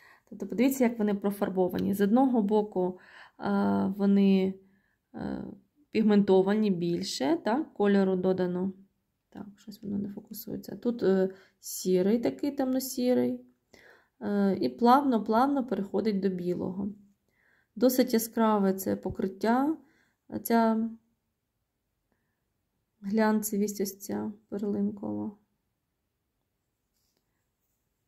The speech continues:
Коли їх багато поруч лежить, то взагалі виглядає дуже гарно. І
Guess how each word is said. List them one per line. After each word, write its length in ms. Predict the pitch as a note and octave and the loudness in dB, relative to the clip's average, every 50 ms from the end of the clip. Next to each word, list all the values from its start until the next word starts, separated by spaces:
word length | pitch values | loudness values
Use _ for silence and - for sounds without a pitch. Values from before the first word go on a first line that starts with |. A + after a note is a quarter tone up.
| _ _ _ _ - G3+ G3 | _ _ _ _ -12 -10 -4
Коли 220 | - G#3 G3+ G#3 G3+ | -2 2 4 6 6
їх 180 | G3+ G3 F#3+ G3 | 6 4 4 2
багато 560 | G#3 G#3 A3 B3+ C#4+ C#4+ C#4+ B3+ G#3+ G3 G3 | 0 0 2 2 2 4 4 2 2 2 0
поруч 600 | - - G3 F#3+ F#3+ F#3+ F#3+ F#3+ F#3+ - - - | 0 2 2 2 4 2 0 -2 -4 -12 -14 -10
лежить, 480 | - G3+ G3 G3+ G3+ G#3 G3+ G3+ G3+ - | -4 -2 -2 0 0 0 0 -2 -2 -4
то 80 | - | -4
взагалі 480 | G3+ G3+ G3+ G3+ G3+ G3 G3+ G3+ G3 G3 | -2 0 2 0 2 0 0 -2 -2 -2
виглядає 480 | G3+ G3+ G3+ G3 G#3 G3+ G3 G3+ G3+ G3+ | -2 -2 -2 -2 -2 -4 -4 -2 -2 -2
дуже 220 | G3+ G3+ G3+ G#3 | -2 -2 -2 -2
гарно. 400 | G3 G3+ G#3 G3+ G3+ G#3 G#3 A3 - - - - - _ _ - | -2 -2 -2 -2 -2 -4 -6 -8 -10 -14 -20 -20 -20 _ _ -8
І 340 | - C4+ D4+ D#4+ E4+ E4+ | -2 2 4 6 6 4